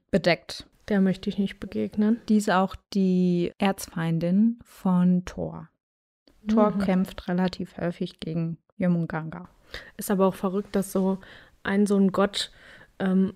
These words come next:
Speaker 2: eine Schlange, einen Wolf und so eine halb verweste Person kriegen, ne?
Speaker 1: Ja, aber es ist sowieso,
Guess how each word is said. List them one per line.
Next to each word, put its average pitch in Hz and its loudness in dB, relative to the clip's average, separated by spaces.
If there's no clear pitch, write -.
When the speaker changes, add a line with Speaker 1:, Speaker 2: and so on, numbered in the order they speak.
Speaker 2:
eine 190 2
Schlange, 214 4
einen 196 6
Wolf 208 6
und 202 2
so 202 -2
eine 190 4
halb 185 -2
verweste 196 -2
Person 202 0
kriegen, 190 -2
ne? 208 2
Speaker 1:
Ja, 202 6
aber 208 10
es 208 2
ist 240 4
sowieso, 208 6